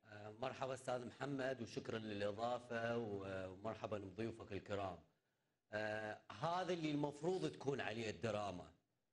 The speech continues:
بس السؤال الجدي إنه هل إحنا، آه،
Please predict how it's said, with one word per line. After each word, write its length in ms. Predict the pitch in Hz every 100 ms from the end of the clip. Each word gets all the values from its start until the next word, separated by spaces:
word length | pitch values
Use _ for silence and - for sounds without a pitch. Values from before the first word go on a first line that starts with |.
| _ -
بس 260 | 107 104
السؤال 480 | 117 - 120 139 156
الجدي 840 | 143 113 110 147 110 123 123 127 113
إنه 480 | 113 98 104 98 - - _
هل 400 | 143 165 170 160 - - _ -
إحنا، 540 | 147 156 139 120 101 - _ _ _
آه، 520 | 113 110 101 104 101